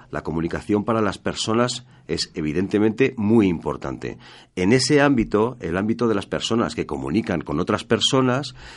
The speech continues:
sí que la comunicación cada vez se está desarrollando más. Cada vez estamos más expuestos a otras personas y en ese sentido la comunicación cada vez es más importante. Por ejemplo, el otro día pasaba yo por la calle y observé que en una zapatería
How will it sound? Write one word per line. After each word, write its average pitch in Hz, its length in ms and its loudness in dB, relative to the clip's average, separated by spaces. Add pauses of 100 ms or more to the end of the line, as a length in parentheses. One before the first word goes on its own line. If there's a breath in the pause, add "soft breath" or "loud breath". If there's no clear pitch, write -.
sí - 300 2
que 120 300 4 (280 loud breath)
la 85 140 -2
comunicación 85 560 -2
cada 101 180 -2
vez 98 240 0 (400 soft breath)
se 95 220 0
está 101 520 2
desarrollando 85 760 0
más. 65 400 -6
Cada 92 180 -2
vez 117 120 2
estamos 117 340 0
más 104 220 0
expuestos 127 580 -2
a 69 80 0
otras 90 280 0
personas 123 680 0 (480 loud breath)
y 95 160 4
en 85 100 4
ese 98 200 0
sentido 123 640 2 (260 loud breath)
la 78 140 -4
comunicación 76 580 -2
cada 95 160 0
vez 90 140 0
es 92 100 -6
más 90 220 -2
importante. 58 760 -10
Por 90 100 -6
ejemplo, 90 320 -4 (140)
el 85 140 -4
otro 113 200 0
día 113 200 0
pasaba 107 340 -2
yo 104 240 -2 (260 loud breath)
por 67 200 -8
la 67 100 -6
calle 117 420 0 (280 loud breath)
y - 80 0
observé 78 400 -2
que 98 80 -4
en 87 60 0
una 101 140 2
zapatería 90 640 -2